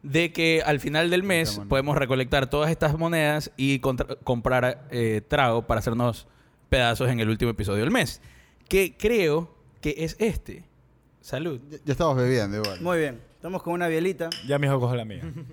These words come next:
Speaker 4: Estoy, estoy con cafecito todavía.
Speaker 2: Está, está, está calentando usted.
Speaker 1: Pero bueno, no todas las palabras en, en inglés cu-, son las que cuestan plata, sino son las palabras en Spanglish. Es decir, nombres propios no tenemos que pagar.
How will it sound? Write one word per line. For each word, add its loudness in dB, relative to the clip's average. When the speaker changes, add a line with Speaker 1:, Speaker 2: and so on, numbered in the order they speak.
Speaker 4:
Estoy, -10
estoy -8
con -6
cafecito -4
todavía. -12
Speaker 2:
Está, -20
está, -6
está -2
calentando -2
usted. -16
Speaker 1:
Pero 2
bueno, -2
no 0
todas 2
las 0
palabras 2
en, -6
en 0
inglés 0
cu-, -18
son 2
las 0
que 0
cuestan 0
plata, 2
sino -4
son -2
las 2
palabras 2
en -2
Spanglish. 2
Es 2
decir, 0
nombres 0
propios 0
no -4
tenemos 0
que -4
pagar. -4